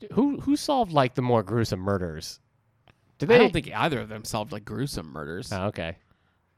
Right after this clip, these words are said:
Speaker 1: Oh,
Speaker 2: I
Speaker 1: have
Speaker 2: don't
Speaker 1: you watched the
Speaker 2: think.
Speaker 1: trailer for, uh, Chilling Adventures of Sabrina?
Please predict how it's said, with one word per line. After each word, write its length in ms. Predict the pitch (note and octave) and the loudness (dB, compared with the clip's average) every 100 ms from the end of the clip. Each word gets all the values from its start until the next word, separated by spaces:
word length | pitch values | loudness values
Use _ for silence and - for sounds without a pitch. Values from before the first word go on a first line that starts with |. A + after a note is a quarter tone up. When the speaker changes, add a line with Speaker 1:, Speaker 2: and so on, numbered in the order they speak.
| - | -6
Speaker 1:
Oh, 120 | D3+ D3 | 0 4
Speaker 2:
I 40 | |
Speaker 1:
have 100 | E3 | 4
Speaker 2:
don't 60 | D#3+ | 6
Speaker 1:
you 80 | |
watched 200 | G3+ G3+ | 6 6
the 60 | A3+ | 4
Speaker 2:
think. 60 | - | 2
Speaker 1:
trailer 420 | C#3 C3 C#3+ D#3 | 2 2 2 0
for, 260 | - C3+ | 2 4
uh, 260 | A#2+ A2+ G#2+ | 4 4 2
Chilling 300 | - C3 B2 | 0 -2 0
Adventures 360 | G#2+ A#2 B2 A2+ | 0 0 -2 -4
of 100 | G#2 | -2
Sabrina? 460 | G#2 G#2+ A2+ C#3+ | 0 2 4 2